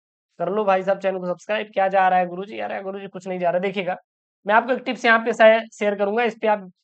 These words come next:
विशेष तौर पर ध्यान दीजिएगा। देखिएगा, जैसे मैंने आपको यहाँ पे मान लीजिए पचास टॉपिक मैंने आपको दिया भाई साहब, कितने?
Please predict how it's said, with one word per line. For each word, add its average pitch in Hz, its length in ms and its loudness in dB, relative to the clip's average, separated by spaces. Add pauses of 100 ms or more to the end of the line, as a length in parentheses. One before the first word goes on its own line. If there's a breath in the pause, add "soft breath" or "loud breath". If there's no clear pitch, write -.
(140)
विशेष 202 320 -6
तौर 202 140 -2
पर 190 140 -4
ध्यान 180 220 0
दीजिएगा। 170 300 -8
देखिएगा, 156 360 -8 (580)
जैसे 202 180 -2
मैंने 254 220 4
आपको 240 260 4
यहाँ 220 220 2
पे 220 120 -6
मान 208 220 0
लीजिए 208 300 -6 (1000)
पचास 220 540 6
टॉपिक 202 340 0
मैंने 185 240 0
आपको 170 280 -6
दिया 127 260 -12
भाई 165 300 0
साहब, 202 200 -2
कितने? 202 320 -6